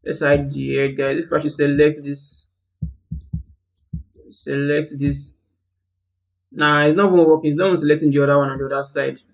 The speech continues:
That sucks. That sucks. But I think so far, I think this is fine so far. So in the next lesson, we're going to carry on and then begin to make,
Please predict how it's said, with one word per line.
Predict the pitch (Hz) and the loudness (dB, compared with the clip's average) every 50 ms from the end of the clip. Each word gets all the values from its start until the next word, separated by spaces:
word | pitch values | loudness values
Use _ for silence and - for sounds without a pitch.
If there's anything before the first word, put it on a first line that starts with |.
| _ _ | _ _
That | 147 143 | -16 -16
sucks. | - - - 131 131 - - - - - _ _ _ _ _ _ _ _ _ _ _ _ _ _ _ _ _ _ _ _ _ _ _ _ _ _ | -14 -12 -10 -10 -10 -10 -12 -18 -20 -20 _ _ _ _ _ _ _ _ _ _ _ _ _ _ _ _ _ _ _ _ _ _ _ _ _ _
That | - 156 151 - | -12 -12 -12 -10
sucks. | - - 170 156 143 135 - - - - - - _ _ _ _ _ _ _ _ _ _ _ _ _ _ _ _ _ _ _ _ _ _ _ _ - _ _ _ _ _ _ _ | -2 0 2 2 2 2 0 -4 -8 -8 -14 -20 _ _ _ _ _ _ _ _ _ _ _ _ _ _ _ _ _ _ _ _ _ _ _ _ -20 _ _ _ _ _ _ _
But | - 190 | -4 -2
I | |
think | 208 262 269 | 0 0 2
so | - 226 220 208 | 4 4 4 4
far, | 208 180 170 170 160 160 160 160 | 2 2 2 2 4 2 0 -2
I | - | -6
think | - 202 208 196 | -6 -4 -4 -4
this | - 165 | -4 -4
is | 151 151 - | -6 -6 -4
fine | - 175 165 151 | -2 0 2 2
so | 147 - 156 156 147 | 2 2 0 0 0
far. | - 147 135 135 139 | -2 -4 -4 -4 -4
So | 139 165 170 | -2 0 2
in | 175 | 2
the | 175 190 208 | 2 4 2
next | 214 208 - | 0 0 2
lesson, | 175 165 170 160 - 160 156 | 2 2 2 2 0 0 2
we're | 156 | 2
going | 170 202 - | 2 2 0
to | 165 160 | -2 -4
carry | - 156 147 147 151 151 | -2 0 2 4 4 4
on | 147 143 | 4 2
and | 139 139 139 | 0 0 0
then | 139 139 | -2 -2
begin | 139 139 151 156 156 | -2 -2 -2 -2 -2
to | 156 143 | -2 -2
make, | 139 139 143 143 143 143 - _ _ | -2 0 0 0 -2 -4 -10 _ _